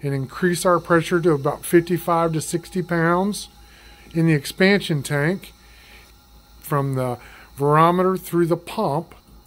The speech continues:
back into our storage tank. Now the technician's opening valve two and watching the meter level. Meter level's dropping.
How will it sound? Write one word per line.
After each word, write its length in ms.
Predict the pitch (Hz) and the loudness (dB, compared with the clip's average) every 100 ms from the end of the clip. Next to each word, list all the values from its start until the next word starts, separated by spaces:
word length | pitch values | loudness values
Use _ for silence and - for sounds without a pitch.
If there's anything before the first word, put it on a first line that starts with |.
| - | -2
back 320 | 156 147 - | 0 0 0
into 180 | 160 160 | 0 0
our 140 | 151 | -2
storage 600 | - - 147 139 123 - | -4 -4 -2 -2 -6 -14
tank. 360 | - 123 110 98 | -12 -12 -12 -10
Now 180 | 131 135 | -6 -6
the 80 | |
technician's 640 | 135 156 143 156 - 160 151 | -4 -4 -2 -2 0 0 2
opening 380 | 151 160 151 147 | 2 2 -2 2
valve 340 | 156 143 - | 0 0 -4
two 400 | - 202 226 233 - - - | -2 2 2 2 -2 -20 -8
and 140 | 156 156 | -2 4
watching 380 | 160 160 - 156 | 4 4 0 -2
the 40 | |
meter 380 | 151 151 139 123 | -2 -2 -2 -4
level. 400 | 117 110 104 113 | -6 -10 -14 -10
Meter 320 | 131 156 151 | -2 2 2
level's 380 | 151 143 135 120 | 2 2 0 -2
dropping. 640 | - 160 180 175 202 202 | 4 6 6 2 -4 -4